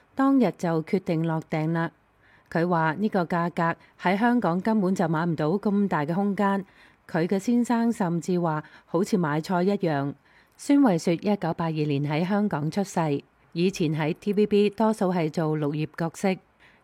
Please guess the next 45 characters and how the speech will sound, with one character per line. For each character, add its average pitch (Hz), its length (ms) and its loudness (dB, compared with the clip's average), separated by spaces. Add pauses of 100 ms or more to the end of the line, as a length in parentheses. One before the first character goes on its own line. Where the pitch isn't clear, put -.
(100)
佢 175 180 0
所 185 220 0
選 190 320 0
擇 185 180 -2
嘅 185 280 0
中 240 260 2
山 233 320 2 (240)
坦 160 280 -2
洲 208 240 0
鎮 165 320 -2 (280)
喺 170 160 0
地 185 200 2
理 160 160 0
位 165 200 0
置 175 240 -2
上 165 380 -2 (100)
較 185 200 2
為 165 160 0
特 156 160 -4
殊， 143 360 -2 (200)
雖 - 260 0
然 165 260 4
隸 165 160 0
屬 175 220 -2
中 226 220 0
山 214 260 0
市， 156 340 0 (240)
但 170 220 -2
同 165 240 0
珠 226 220 2
海 175 200 0
市 165 300 -4
區 208 320 2 (220)
只 190 160 2
係 190 180 2
一 190 260 0
河 147 280 -2
之 208 160 -2
隔， 175 260 -2 (320)
交 254 240 2
通 254 180 4
同 175 240 2
生 214 300 0
活 180 140 0
圈 214 340 0